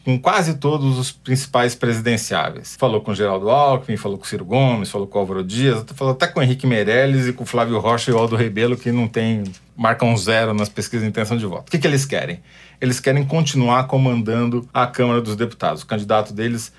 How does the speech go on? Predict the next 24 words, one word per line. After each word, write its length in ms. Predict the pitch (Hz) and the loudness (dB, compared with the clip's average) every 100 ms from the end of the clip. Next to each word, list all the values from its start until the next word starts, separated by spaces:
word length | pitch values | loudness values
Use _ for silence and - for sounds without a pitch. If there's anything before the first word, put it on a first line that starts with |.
| - _ - | -20 _ -4
é 160 | 113 120 | 0 2
o 80 | |
Rodrigo 320 | 110 107 120 123 | 2 0 0 0
Maia, 320 | 113 120 127 | 0 0 0
que 120 | 127 | -2
é 60 | 110 | -2
candidato 420 | 117 107 110 110 | 0 0 2 2
à 60 | |
reeleição 480 | 107 117 110 - 117 | 2 0 0 -2 -2
à 40 | 110 | -2
presidência 460 | 110 101 107 110 | -4 -4 -6 -4
da 100 | 101 | -6
Câmara. 420 | - - - 87 - | -8 -12 -12 -14 -4
E 180 | 156 180 | -2 -2
conseguiram 560 | - 196 208 170 190 | 0 0 0 2 2
a 40 | 180 | 4
anuência 640 | 185 180 160 160 135 98 | 4 4 4 2 0 -4
desses 340 | 95 107 - - | -4 -6 -8 -4
candidatos 640 | 110 110 107 117 135 - | -4 0 2 2 0 -6
que, 180 | - 143 | -4 -2
se 180 | 139 156 | 0 2
eles 180 | 135 | 2
se 100 | 135 | 2
elegerem, 600 | 135 156 131 143 143 156 | 2 2 2 2 2 -2